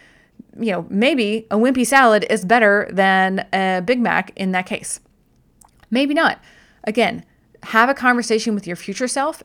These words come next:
and what would you be glad you chose? What would you have really, really enjoyed? And what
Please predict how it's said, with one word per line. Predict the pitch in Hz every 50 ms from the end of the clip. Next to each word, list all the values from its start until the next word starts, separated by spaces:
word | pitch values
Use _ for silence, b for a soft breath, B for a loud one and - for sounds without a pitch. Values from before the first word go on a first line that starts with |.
| _
and | 202 190 185
what | 196 208 185
would | 226 240 214
you | 226 220
be | 190 214 196
glad | - 175 170 175 196 214 202
you | 196
chose? | 190 - - 170 175 190 220 254 247 - b b b b b b
What | 202 220
would | 226 277 240
you | 269 254
have | 214 202 220 185 175 165 156
really, | 165 185 208 226 226 233 220
really | 185 180 185 190 208 196 -
enjoyed? | 160 160 151 - 147 151 165 220 269 254 - b b b b b b b
And | - 202 202
what | 208 214 214 -